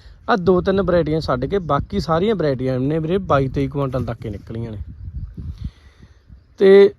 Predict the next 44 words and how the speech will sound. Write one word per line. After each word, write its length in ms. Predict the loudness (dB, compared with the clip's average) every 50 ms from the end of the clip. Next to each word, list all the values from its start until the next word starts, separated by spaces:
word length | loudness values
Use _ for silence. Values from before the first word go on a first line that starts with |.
| -8 -4 2
ਬਾਕੀ 300 | 4 4 4 4 2 2
ਵੀਰੇ 140 | 4 4 4
ਤੁਸੀਂ 260 | 4 2 0 0 0
ਇੱਕ 160 | -2 -2 -4 -4
ਚੀਜ਼ 260 | -2 -2 -2 -2 -2
ਜ਼ਰੂਰ 280 | -2 -2 0 0 2
ਦੱਸੋ 240 | 2 0 0 2 0
ਵੀ 100 | -2 -2 -4 -6 -10 -8
ਕੀ 120 | -6 -2
ਤੁਹਾਡੇ 380 | 0 2 2 6 6 6 6 6
ਏਰੀਏ 240 | 4 2 2 4 4
ਦੇ 120 | 4 4
ਵਿੱਚ 280 | 4 4 2 2 2 2 4 4 4 2 2
ਜਿਹੜੇ 300 | 2 0 2 4 4 2 2
ਵੀਰ 240 | 0 -2 0 0
ਆਪਣੀ 220 | 0 0 0 0 -2
ਵੀਡੀਓ 260 | -2 -2 -2 -2 -2
ਦੇਖਦੇ 400 | -2 -2 -2 -2 -4 -4 -4 -2
ਨੇ, 160 | -2 -2 -2 -4 -6 -12 -20 -20 -20 -20 -20 -6 -4
ਵੀ 80 | -4 -2
ਤੁਹਾਡੇ 400 | -2 0 0 0 6 8 8 8
ਵੀ 100 | 8 6
ਵੀਰੇ 200 | 6 6 6 6 6 4
ਤੂੜੀ 280 | 2 4 4 4 6 6
ਦਾ 140 | 6 8 8
ਇੰਨਾ 200 | 6 6 6 4
ਹੀ 80 | 4 4
ਜ਼ਿਆਦਾ 280 | 4 4 4 4 2 2
ਬੁਰਾ 260 | 2 4 4 4 6
ਹਾਲ 180 | 4 4 2 2
ਆ 100 | 2 2
ਗਿਆ 120 | 0 -2
ਇਸ 140 | -2 -2 -2
ਸਾਲ, 240 | -2 -2 0 -2 -4 -8 -14 -20 -20 -20 -20 -20 -20 -20 -20 -20 -8 -2
ਨਾ 180 | 2 4 6 6
ਤਾਂ 140 | 6 6 6
ਵੀਰੇ 160 | 6 6 4
ਕਰਮ 360 | 4 4 2 2 4 4 2
ਵਾਲੇ, 340 | 2 4 4 4 2 0 -2 -4 2
ਕਰਨ 320 | 6 6 6 8 6 6 6
ਵਾਲਿਆਂ 320 | 6 8 8 6 6 6
'ਚ 220 | 4 4 2 2 2 0 -6 -12 -18 -20 -12 -6 -2
ਊਰਮਾ 400 | 2 2 4 4 4 2 2 2
ਕਰ, 240 | 2 2 0 0